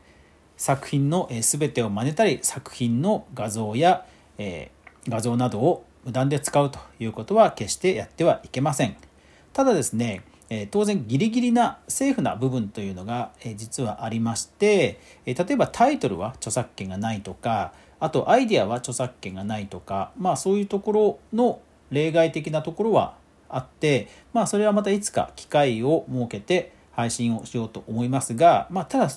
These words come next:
注意するに越したことはないし、まあ、使わなければ使わないに越したことないわけですよね。ですから、えー、鬼滅の刃に関しては、えー、かつて、まあ、逮捕劇がね、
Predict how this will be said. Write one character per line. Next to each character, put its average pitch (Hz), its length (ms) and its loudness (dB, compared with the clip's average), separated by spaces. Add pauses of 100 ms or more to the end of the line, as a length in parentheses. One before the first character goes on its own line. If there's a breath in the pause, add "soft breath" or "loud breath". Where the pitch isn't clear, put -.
(280)
注 269 240 2
意 107 100 0
す - 100 -4
る 139 100 0
に 135 80 0
越 135 120 -4
し - 60 -6
た 143 100 0
こ 147 100 -4
と 139 80 0
は 131 80 2
な 160 140 0
い 143 60 -2
し、 220 320 -2 (240 loud breath)
ま 247 160 4
あ、 - 60 0
使 - 260 -4
わ 285 100 2
な 349 140 2
け 120 100 0
れ 92 80 -2
ば 104 180 -10
使 - 180 -2
わ 139 100 6
な 147 100 6
い 117 40 4
に 107 40 0
越 - 160 -12
し - 60 -8
た 135 100 -4
こ 131 140 -4
と 95 180 -6
な 120 160 -2
い 101 140 -8
わ 95 100 -12
け 98 100 -10
で 101 100 -12
す - 120 -4
よ - 80 -12
ね。 143 240 -2 (480 soft breath)
で 220 80 0
す 208 100 -4
か 160 120 2
ら、 160 340 4 (300)
え 120 440 -6
ー、 - 60 -20 (1120)
鬼 196 200 -2
滅 208 160 -4
の 208 280 0
刃 180 420 0
に 135 260 -4
関 135 240 -2
し - 80 -12
て 107 120 -12
は、 143 340 -2 (140)
え 110 120 -6
ー、 - 40 -10
か 156 200 -6
つ - 100 -12
て、 - 440 0
ま 143 280 -4
あ、 - 0 - (240)
逮 180 220 4
捕 208 120 0
劇 139 220 -2
が 101 140 -10
ね、 143 240 -2